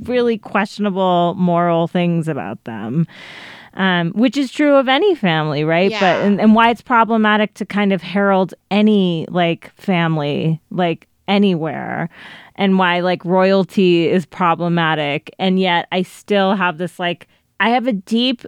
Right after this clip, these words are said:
Speaker 2: Are you
Speaker 1: I
Speaker 2: gonna
Speaker 1: don't,
Speaker 2: watch
Speaker 1: I
Speaker 2: the
Speaker 1: don't
Speaker 2: funeral?
Speaker 1: I don't appreciate it, but I'm fascinated by it. I'm not gonna watch the funeral. Well, maybe I will. I don't
Speaker 2: Do you
Speaker 1: know.
Speaker 2: think, is Harry gonna go?
Speaker 1: Oh, yeah.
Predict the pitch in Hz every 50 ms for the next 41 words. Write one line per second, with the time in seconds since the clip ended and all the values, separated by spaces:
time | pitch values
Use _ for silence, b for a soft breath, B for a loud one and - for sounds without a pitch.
0 | - _ - 233 254 277 294 302 330 - - 247 277 349 359 220 220 226 240 -
1 | - 226 247 269 311 339 302 208 208 214 226 226 233 247 269 311 339 339 320 302
2 | _ _ _ - - _ _ _ _ _ _ _ _ _ 233 247 269 302 339 339
3 | 254 - - - 214 214 214 - 269 254 262 262 277 269 - - 220 214 208 190
4 | 202 - - - - 196 - - - - - 180 165 143 143 147 104 104 - 160
5 | - 110 - 87 101 110 107 78 64 - - - - - _ _ b b b b
6 | b b b b 226 254 262 262 254 - - - 240 214 202 185 165 151 151 -
7 | - - - 143 - - 160 143 127 127 127 127 131 131 135 139 139 - _ _
8 | _ _ _ _ _ _ _ _ _ _ _ - 269 302 311 330 370 453 440 302
9 | 190 156 147 147 147 143 147 156 175 214 285 349 359 349 349 214 143 113 175 180
10 | 269 - 233 247 262 - 247 247 226 226 240 269 262 320 311 320 311 339 320 320
11 | 330 349 381 392 381 - - 311 330 220 180 131 160 170 202 233 220 - - -